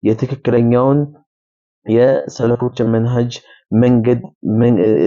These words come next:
እንቅፋት ለመሆን፣ እ፣ የሚዳዳችሁ ብዙ ሰዎች አላችሁ። ይሄ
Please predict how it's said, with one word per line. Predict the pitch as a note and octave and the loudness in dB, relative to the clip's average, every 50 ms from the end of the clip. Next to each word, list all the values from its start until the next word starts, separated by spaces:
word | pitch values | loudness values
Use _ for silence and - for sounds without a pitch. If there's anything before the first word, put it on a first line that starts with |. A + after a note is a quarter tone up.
| G2 D#2+ D2 - | 2 2 0 0
እንቅፋት | - A#2 A2+ C3+ - C#3 C#3 C#3 - | 0 -2 -2 -2 -2 -2 -2 0 0
ለመሆን፣ | A2 A2 G#2+ A2 A2+ B2 C#3 D#3+ F#3+ A#3 D4 - _ _ _ _ _ _ - | 0 2 2 2 2 2 2 2 0 0 -2 -4 _ _ _ _ _ _ -2
እ፣ | - A#2 A2+ G#2+ G#2 G2+ G2+ F#2 F2+ E2+ D#2+ E2+ | 0 2 2 2 4 4 4 2 2 2 2 0
የሚዳዳችሁ | G#2+ A#2 A#2+ A#2+ A#2 A2+ A2+ A2 G2+ A2 A2 A2+ - - A#2 | 2 2 2 2 2 2 2 0 0 0 -2 -2 -2 -4 -6
ብዙ | A2 A2 G#2+ A2 - | -4 -4 -4 -4 -4
ሰዎች | - A#2+ A#2+ C3+ E3 F#3 F3 - | -2 0 0 0 0 -2 -2 -4
አላችሁ። | - - F2+ F2 F2+ - - _ - - - _ _ _ _ _ _ _ _ _ _ _ _ _ _ _ | -4 -4 -4 -4 -8 -10 -12 _ -18 -18 -18 _ _ _ _ _ _ _ _ _ _ _ _ _ _ _
ይሄ | C#3+ D#3 | 0 2